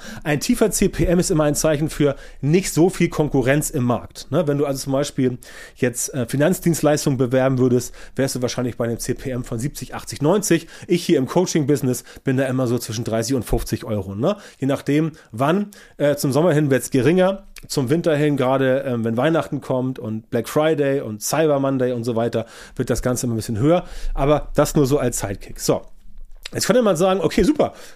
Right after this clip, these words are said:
zahlst du jetzt statt vierzig Euro für tausend Leute nur noch zehn Euro, ist ja geil." So, das Problem ist aber, wenn du dich auskennst, dann weißt du,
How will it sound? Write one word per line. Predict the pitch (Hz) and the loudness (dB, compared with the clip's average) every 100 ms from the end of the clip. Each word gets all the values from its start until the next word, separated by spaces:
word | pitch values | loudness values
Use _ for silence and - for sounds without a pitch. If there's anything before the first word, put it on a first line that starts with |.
| - | -4
zahlst | - 220 - | 0 0 2
du | |
jetzt | 202 196 - 196 | 2 2 -2 -6
statt | - 160 | -2 0
vierzig | - - 190 | 0 0 0
Euro | 190 147 147 | 2 2 2
für | 208 175 | 2 0
tausend | 156 143 135 | 2 2 2
Leute | 160 | 2
nur | 190 196 | 2 0
noch | |
zehn | - 277 | 2 2
Euro, | 151 117 117 | 2 -2 -2
ist | - | 0
ja | 185 | 2
geil." | 190 131 98 - - - | 2 0 -2 -8 -20 -12
So, | - 165 101 - - | 0 2 0 -6 -2
das | 160 - | -2 0
Problem | - 214 | 2 4
ist | 277 | 4
aber, | 175 139 | 4 2
wenn | 160 | 2
du | 143 | 0
dich | - | 4
auskennst, | 247 254 - 175 - | 2 2 0 2 2
dann | 147 | 2
weißt | 143 233 226 | 2 2 0
du, | 151 254 | 0 0